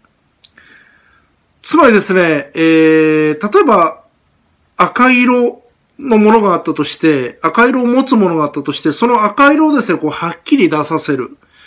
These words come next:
それで美味しそうに見せるという、そういうものになります。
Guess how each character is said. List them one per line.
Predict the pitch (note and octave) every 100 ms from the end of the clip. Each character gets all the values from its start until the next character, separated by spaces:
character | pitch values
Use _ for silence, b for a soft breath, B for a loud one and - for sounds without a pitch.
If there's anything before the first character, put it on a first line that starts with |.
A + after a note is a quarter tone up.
| b b
そ | - C#4
れ | C#4
で | D#4 - -
美 | A#3
味 | A#3+
し | -
そ | D4 A3
う |
に | E3
見 | D3 C#3
せ | D#3
る | C3 A2
と | - A2
い | G2
う、 | - _ _ _ _ _ _ _
そ | - -
う | A#3
い |
う |
も | G#3+ G3+
の | E3+
に |
な | A2
り |
ま | A#2
す。 | - -